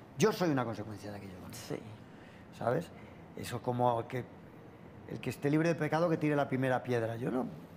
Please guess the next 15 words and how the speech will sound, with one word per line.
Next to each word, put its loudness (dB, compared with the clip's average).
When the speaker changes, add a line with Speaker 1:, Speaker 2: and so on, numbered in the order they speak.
Speaker 2:
A 2
ver, 2
quiero 4
ver 2
quién, 2
<laughs> 4
quiero 6
ver 4
quién. -2
Speaker 1:
Yo 4
tengo 4
la 6
labor 4
como 2
artista 0